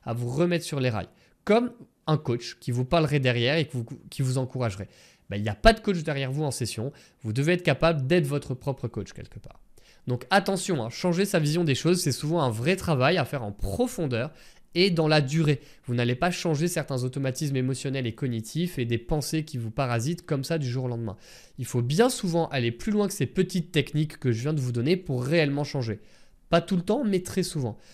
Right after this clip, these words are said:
Donc je vous conseille de lire des ouvrages sur la question de la régulation émotionnelle. Vous, il y a plein de vidéos sur Kill Tilt aussi. Je vous conseille aussi d'écrire et de faire ce qu'on appelle des end story mentales. Des end story mentales,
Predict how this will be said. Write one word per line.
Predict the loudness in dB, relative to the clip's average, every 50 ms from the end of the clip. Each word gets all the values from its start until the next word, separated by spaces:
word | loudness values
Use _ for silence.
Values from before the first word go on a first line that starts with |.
| -20 -20 -16 -6 -4
Donc | -2 0
je | 0
vous | 0 0 0
conseille | -2 -2 0 0 0 2
de | 2 2
lire | 2 4 4 6 6 6 4
des | 4 4 2 2
ouvrages | 0 2 2 0 0
sur | 0 0 0
la | 0 0
question | 0 0 -2 -2 -4 -4 -4 -4
de | -2 -2
la | -2 -2
régulation | -2 -2 -2 -2 0 0 0 -2 -2 -4 -6 -6 -4
émotionnelle. | -2 -2 -4 -2 -2 0 2 2 2 2 2 0
Vous, | -2 -2 0
il |
y | 0
a | -2 -2
plein | -4 -4 -2 -2 0 0
de | 0
vidéos | 0 -2 -2 0 0 -2
sur | 0 -2 -4 -4
Kill | -4 -4 -6
Tilt | -4 -6 -6 -6 -6
aussi. | -6 -6 -6 -8 -8 -10 -12 -16 -20 -20 -20 -20 -20 -20 -20 -20 -14
Je | -10 -8
vous | -4
conseille | -2 -2 0 2 2 2
aussi | 2 2 2 0 2
d'écrire | 4 4 4 4 2 0 -2 0 0 -2 -4 -8 -14 -12 -6
et | -4 -2
de | -2 0
faire | 0 0 0
ce | 0 -2
qu'on | -4 -4
appelle | -4 0 0 0 2 2
des | 0 -2 -2 -2
end | -2 0 0
story | -2 -4 -4 -4 -4 -4 -2
mentales. | -4 -4 -4 -4 -4 -4 -2 -2
Des | -2 -2 -4 -4 -2
end | -4 -2 0
story | 0 0 0 0 -2 0
mentales, | 0 0 -2 0 2 2 2 2